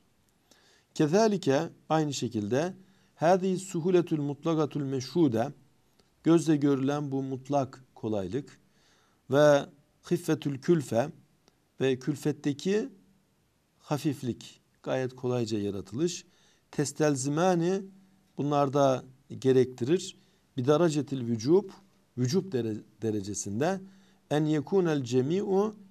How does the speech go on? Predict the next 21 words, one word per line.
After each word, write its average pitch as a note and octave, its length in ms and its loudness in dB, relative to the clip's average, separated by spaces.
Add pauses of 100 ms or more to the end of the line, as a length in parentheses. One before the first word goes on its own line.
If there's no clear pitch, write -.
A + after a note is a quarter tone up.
(140)
hepsinin F#3+ 480 -4
olması D3+ 640 0 (220)
gerekir, E3 600 2 (440)
âthâr E3 600 2 (300)
sani'in C#3 680 -4
vahid, G2 380 -6 (540)
bir G3 220 0
tek A#2 200 -4
zatın, B2 640 -4 (440)
bir D#3+ 160 0
tek C3 180 -6
sani'in C#3 720 -4 (320)
eserleri C3 500 0
olması C#3 640 -4 (260)
gerekir. G2 520 -10 (680)
Ve F#3+ 120 4
illa F3 480 0 (200)
bunu D#3 200 -4
kabul D#3 240 -2
etmediğinde, B2 840 -2 (800)
yoksa, D#3 520 0